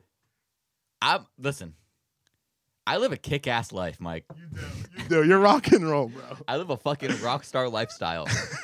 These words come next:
Speaker 1: And, and I just, I just wanna share it with you. Is that, is
Speaker 2: And
Speaker 1: that
Speaker 2: Blake,
Speaker 1: so bad?
Speaker 2: no,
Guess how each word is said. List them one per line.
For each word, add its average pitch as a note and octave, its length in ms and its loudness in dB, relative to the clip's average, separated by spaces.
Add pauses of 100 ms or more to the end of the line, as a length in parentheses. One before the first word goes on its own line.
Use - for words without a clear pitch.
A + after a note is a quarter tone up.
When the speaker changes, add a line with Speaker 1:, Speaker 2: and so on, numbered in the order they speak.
(300)
Speaker 1:
And, B2+ 380 -6 (540)
and C#3+ 320 -4
I D3 140 4
just, - 200 -4
I G3 100 2
just B3 120 0
wanna C4+ 180 0
share D4 360 2
it B3 40 -4
with E3 160 -2
you. F#2 300 -6 (420)
Is D3+ 80 0
that, G#3 160 -2
is G#3 40 4
Speaker 2:
And G3+ 80 6
Speaker 1:
that A#3+ 120 2
Speaker 2:
Blake, G3 160 2
Speaker 1:
so A3+ 140 4
bad? C3 380 -2
Speaker 2:
no, F#3+ 280 8